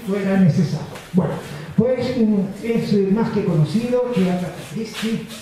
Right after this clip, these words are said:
nació en Torquay, condado de Devon, en mil ochocientos noventa, y pertenecía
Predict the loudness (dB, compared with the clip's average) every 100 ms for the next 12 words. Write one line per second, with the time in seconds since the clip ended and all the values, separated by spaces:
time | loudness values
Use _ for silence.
0 | -4 0 0 0 2 2 2 -2 -2 0
1 | 0 0 2 2 4 2 4 2 2 -2
2 | -4 -10 0 4 4 4 2 0 -2 -2
3 | -2 -2 -2 -2 -2 -4 -4 -2 -2 -4
4 | -4 -8 -8 0 4 4 4 2 2 6
5 | 6 6 4 2 2 2 0 -2 -4 -10
6 | -16 -4 -2 0 -2 -4 -6 -6 -2 -2
7 | -2 -2 -2 -2 0